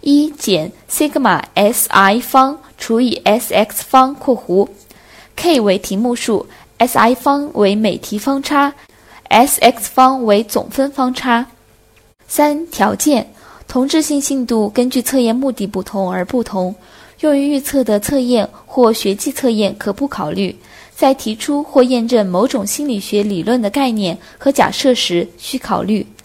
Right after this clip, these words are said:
四、误差来源，主要来源于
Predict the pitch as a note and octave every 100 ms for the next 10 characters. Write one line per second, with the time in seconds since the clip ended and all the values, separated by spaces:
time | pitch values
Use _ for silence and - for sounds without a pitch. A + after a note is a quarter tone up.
0 | _ _ _ - - C#4+ A3+ - - -
1 | C#4+ C#4 C#4 C4+ G3+ A3 A3+ F#3+ G3 -
2 | - _ - A3 B3 B3+ G#3 A#3 A#3 A3+
3 | G3 G#3